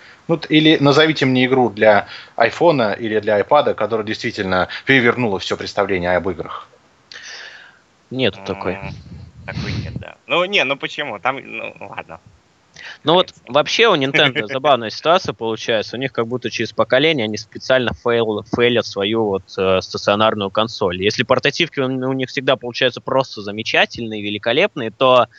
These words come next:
Speaker 2: э, со стационарными
Speaker 3: Скажи
Speaker 2: консолями у них
Speaker 3: это три дэ эс.
Speaker 1: Погодите, чуваки, Angry Birds вышла не только на айпадах и айфонах. Это так
Speaker 2: И
Speaker 1: вот.
Speaker 2: на PlayStation три, да,
Speaker 1: И
Speaker 2: да,
Speaker 1: даже
Speaker 2: да.
Speaker 1: на PlayStation
Speaker 3: Да,
Speaker 1: три
Speaker 3: да,
Speaker 1: такой,
Speaker 3: да.
Speaker 1: нахо-, ну, в смысле,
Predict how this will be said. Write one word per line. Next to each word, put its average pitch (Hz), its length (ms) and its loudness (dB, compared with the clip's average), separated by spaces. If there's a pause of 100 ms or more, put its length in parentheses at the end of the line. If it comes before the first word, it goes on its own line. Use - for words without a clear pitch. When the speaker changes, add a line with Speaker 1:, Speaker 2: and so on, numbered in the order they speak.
(400)
Speaker 2:
э, 110 140 -4
со 110 160 -8
стационарными 135 720 0
Speaker 3:
Скажи 113 220 0
Speaker 2:
консолями 135 280 2
у 127 40 -2
них 135 120 0
Speaker 3:
это - 180 -2
три 131 80 2
дэ 123 260 -2
эс. - 40 2
Speaker 1:
Погодите, 240 640 2
чуваки, 226 480 -2
Angry 208 260 -4
Birds 208 320 -2
вышла 202 340 -2
не 208 160 -2
только 214 520 4
на 190 160 2
айпадах 185 580 2
и 160 40 0
айфонах. 156 640 0
Это - 220 -12
так 131 160 6
Speaker 2:
И 110 60 2
Speaker 1:
вот. 123 60 4
Speaker 2:
на 131 280 2
PlayStation 131 720 2
три, 117 260 -6
да, 107 220 0
Speaker 1:
И 147 40 4
Speaker 2:
да, 170 80 0
Speaker 1:
даже 185 200 4
Speaker 2:
да. 190 80 0
Speaker 1:
на - 40 -8
PlayStation 185 480 0
Speaker 3:
Да, 185 60 -2
Speaker 1:
три 190 80 2
Speaker 3:
да, 156 100 -4
Speaker 1:
такой, 190 120 -4
Speaker 3:
да. 175 60 -2
Speaker 1:
нахо-, 202 360 2
ну, 185 100 -4
в - 40 -4
смысле, 180 420 -2